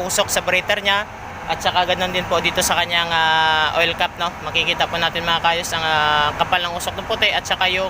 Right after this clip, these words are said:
ah, talsik po niya, malakas na po. At, ah, yun na nga po yung, ah, sign na pa-blow by na nga po itong makina. So, ang hatol po natin dito, mga kayos, ah, overhaul.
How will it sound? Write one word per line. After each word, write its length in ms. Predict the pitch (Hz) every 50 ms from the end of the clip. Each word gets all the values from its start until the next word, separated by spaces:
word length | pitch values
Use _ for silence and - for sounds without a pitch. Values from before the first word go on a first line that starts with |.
| 185
ah, 480 | 185 180 175 170 170 170 170 170 165 165 165 - - - - - - -
talsik 320 | 202 196 185 - 208 185 - -
po 80 | 185 180
niya, 160 | 180 180 170 160 - -
malakas 320 | 151 156 160 - 160 -
na 80 | - 165 156 -
po. 160 | 175 156 -
At, 160 | - 143 147 156 165
ah, 400 | 160 160 160 156 156 156 151 165
yun 160 | 170 175 180
na 80 | 180
nga 80 | 185 180
po 160 | 180 202 190
yung, 160 | 185 180 180
ah, 320 | 175 175 175 170 170 165 165
sign 400 | - - 190 190 190 202 196 185
na 400 | 185 175 170 165 160 160 165 - - - - - - - - -
pa-blow 240 | 190 185 202 202 196
by 160 | 190 196 190
na 160 | 185 185 185
nga 80 | 180 -
po 80 | -
itong 240 | 160 - 175 170 165
makina. 320 | 165 151 170 165 165 165
So, 160 | 160 - 180 165
ang 160 | 170 180 196
hatol 240 | 185 180 - 202 190
po 160 | 190 208 202
natin 240 | 202 196 208 202 190
dito, 160 | 202 196 208
mga 240 | 202 208 208 202 214
kayos, 400 | 226 233 220 214 214 214 - 185
ah, 160 | 170 - -
overhaul. 480 | 185 180 180 180 175 190 196 202 190